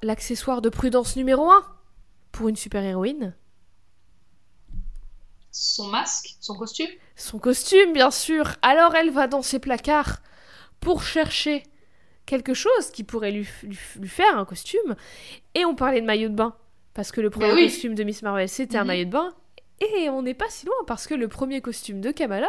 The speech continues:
Speaker 1: en fait, c'est tout simplement un burkini, qui est un maillot de bain qui couvre tout le corps sauf le visage.
Speaker 2: C'est un maillot de bain.
Speaker 1: Donc
Speaker 2: Mhm.
Speaker 1: c'est un maillot de bain. Et en fait, donc elle prend son burkini, sa mère, elle est en mode, « Pourquoi tu, tu sors ce vieux burkini que tu utilises jamais ? » Puis elle est en mode, « Ouais, c'est pour un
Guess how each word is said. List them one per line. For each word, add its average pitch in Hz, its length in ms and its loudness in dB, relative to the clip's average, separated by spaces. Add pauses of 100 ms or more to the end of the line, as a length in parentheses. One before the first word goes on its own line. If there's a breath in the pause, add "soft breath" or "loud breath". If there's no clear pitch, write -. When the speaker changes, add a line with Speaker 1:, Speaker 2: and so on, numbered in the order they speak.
(140)
Speaker 1:
en 311 100 -8
fait, 370 340 -4 (280 loud breath)
c'est 311 180 -2
tout 277 120 -8
simplement 233 500 -8 (160)
un 392 140 4
burkini, 320 640 -2
qui - 140 -6
est 269 160 -4
un 214 100 2
maillot 208 260 2
de 190 60 -4
bain 240 200 0
qui - 140 -8
couvre 339 400 0
tout 294 160 -4
le 240 100 0
corps 269 220 -2
sauf - 200 -6
le 277 60 -4
visage. 202 320 -2
Speaker 2:
C'est 214 60 -6
un 254 60 -6
maillot 196 220 -2
de 180 100 -6
bain. 170 200 -8
Speaker 1:
Donc 196 160 -2
Speaker 2:
Mhm. 214 60 -6
Speaker 1:
c'est 202 180 0
un 330 60 -2
maillot 254 220 -2
de 185 40 -8
bain. 185 140 -8 (920)
Et 349 160 2
en 262 100 0
fait, 247 160 2
donc 220 180 -8
elle 196 100 -4
prend 190 240 -6 (280 soft breath)
son 370 200 -2
burkini, 294 340 -4
sa 277 140 -2
mère, 247 160 2
elle 226 60 2
est 208 40 2
en 202 60 0
mode, « 208 160 0
Pourquoi 339 220 -4
tu, 262 260 -8
tu - 160 -8
sors 302 260 -2
ce 269 120 -4
vieux 240 160 -6
burkini 254 340 -10
que 285 100 -8
tu 247 140 -6
utilises 277 420 2
jamais ? » 269 300 2 (300 loud breath)
Puis 349 80 2
elle 349 80 4
est - 20 4
en 349 40 0
mode, « 381 160 0
Ouais, 392 60 4 (280)
c'est 392 160 0
pour 381 240 -4
un 392 420 4